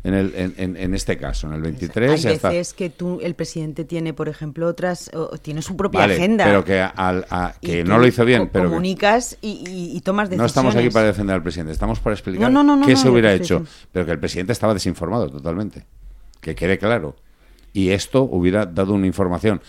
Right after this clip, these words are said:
Speaker 1: también su entorno, ¿eh?, que también tiene la misma culpa o no la tiene, cada uno que lo vea como quiera, pero que había que estar informando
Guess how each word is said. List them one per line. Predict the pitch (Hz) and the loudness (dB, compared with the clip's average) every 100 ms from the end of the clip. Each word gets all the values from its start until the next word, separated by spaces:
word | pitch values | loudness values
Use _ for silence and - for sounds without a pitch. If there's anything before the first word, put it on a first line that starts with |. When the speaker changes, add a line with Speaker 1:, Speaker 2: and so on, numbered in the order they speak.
| - | -16
Speaker 1:
también | - 80 98 | -10 -6 -4
su | - 107 | 2 4
entorno, | 90 117 87 87 | 6 4 4 -2
¿eh?, | 143 _ _ - | -6 _ _ -14
que | 78 | -8
también | 73 87 | -4 -2
tiene | 110 107 | 0 0
la | |
misma | 92 104 98 | 0 -2 -2
culpa | 110 113 131 - | -2 0 -2 0
o | 95 110 92 | 0 0 -2
no | 92 | 0
la | 98 92 | 0 -2
tiene, | 76 92 - _ _ _ _ _ | -6 -10 -16 _ _ _ _ _
cada | 87 92 | -4 -2
uno | 104 104 | 0 0
que | 92 | 0
lo | 87 | 0
vea | 92 | 0
como | 87 85 | -2 -6
quiera, | 73 67 - - - - - | -6 -10 -12 -18 -20 -20 -8
pero | 92 85 | -6 -4
que | 85 - 85 | -6 -10 -6
había | 82 113 | -2 -2
que | 104 | -2
estar | 87 113 117 | -4 -2 -2
informando | - 90 101 123 123 | -4 -4 -2 -2 -2